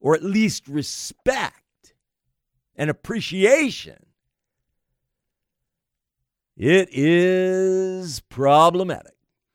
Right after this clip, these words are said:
How we ever came to have all of these civilian secretaries of the military is a nightmare.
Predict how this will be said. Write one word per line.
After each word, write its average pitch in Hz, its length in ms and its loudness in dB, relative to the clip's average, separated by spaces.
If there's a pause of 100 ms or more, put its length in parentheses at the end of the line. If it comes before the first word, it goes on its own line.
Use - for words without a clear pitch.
(160)
How 233 240 2
we 220 240 0
ever 226 300 4
came 196 400 -4
to 156 40 0
have 156 200 -2
all 170 200 2
of 147 120 -6
these 156 200 -6
civilian 139 1500 0 (260)
secretaries 117 1300 -2
of 120 160 -4
the 123 60 -6
military 104 800 -4 (520)
is 147 720 4
a 127 60 -2
nightmare. 131 960 -4